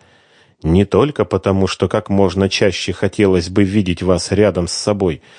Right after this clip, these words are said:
Просто я хочу знать ваше истинное настроение, ни в коем случае не склоняя вас при этом к измене. А вот каковы истинные намерения барона фон Шварцвальда,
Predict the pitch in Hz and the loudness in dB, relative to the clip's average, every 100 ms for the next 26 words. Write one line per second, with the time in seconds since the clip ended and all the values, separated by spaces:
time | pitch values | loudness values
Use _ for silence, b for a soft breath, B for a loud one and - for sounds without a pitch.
0 | B B B - 98 139 - 107 101 117 | B B B -2 0 0 0 0 0 0
1 | 110 - 117 104 92 113 143 - _ 90 | -2 -2 0 0 0 0 0 -6 _ -2
2 | 110 - 123 - 139 - 110 101 101 98 | 0 0 -2 -2 -4 0 2 2 2 2
3 | 104 - 117 123 113 82 69 - b b | 0 -2 -2 0 0 -2 -8 -12 b b
4 | 80 - - - 151 147 - 156 - 92 | 0 0 0 2 2 2 0 0 0 0
5 | 92 98 - 101 101 107 95 82 131 - | 2 2 2 2 4 4 2 0 -2 -2
6 | - 95 95 - 87 - 131 113 95 82 | -4 0 0 0 -2 -2 0 4 4 2
7 | 71 B B B B B 92 87 113 - | -4 B B B B B -4 0 0 0
8 | 107 - 110 120 - 135 131 - 90 87 | -4 -2 -2 -2 -4 -6 -6 -2 0 2
9 | 87 90 101 110 104 95 95 90 98 113 | 2 4 4 4 4 2 2 2 2 2
10 | 113 98 - 107 92 - 117 156 - 95 | 0 0 0 0 -2 -2 -2 -2 -4 -6
11 | 82 71 67 | -4 -6 -12